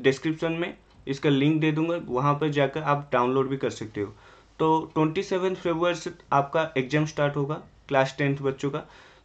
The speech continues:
तो फर्स्ट एग्जाम होगा ट्वेंटी सेवन फरवरी में इंग्लिश, then फोर्थ मार्च में साइंस होगा, then संस्कृत होगा इलेवंथ मार्च को, then कंप्यूटर एप्लीकेशन होगा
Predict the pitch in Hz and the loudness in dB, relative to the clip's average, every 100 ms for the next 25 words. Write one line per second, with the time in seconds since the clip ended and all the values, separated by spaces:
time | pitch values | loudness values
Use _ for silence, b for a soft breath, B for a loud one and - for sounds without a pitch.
0 | _ 165 165 - 170 175 175 165 170 175 | _ 0 2 4 4 4 -4 0 0 0
1 | 165 170 156 147 151 160 160 156 156 151 | -2 0 0 -2 -2 -2 -2 -2 -2 0
2 | 156 147 165 - - 131 135 165 - b | 0 0 -4 -8 -2 0 0 -2 -6 b
3 | b b - 143 170 - 160 165 170 160 | b b -2 0 0 0 0 0 0 -2
4 | 156 165 156 139 147 151 151 165 151 151 | -2 -4 2 2 2 0 -2 -2 0 -2
5 | 151 139 135 - 165 160 156 165 131 139 | 0 -2 -2 -4 -6 -2 -4 -2 0 2
6 | 160 156 151 151 - 170 185 B B B | 0 0 0 0 -4 -12 -12 B B B
7 | 135 151 160 151 135 156 170 165 147 156 | -4 -2 0 0 0 2 4 4 2 -2
8 | 160 156 160 156 | -4 -4 -2 -2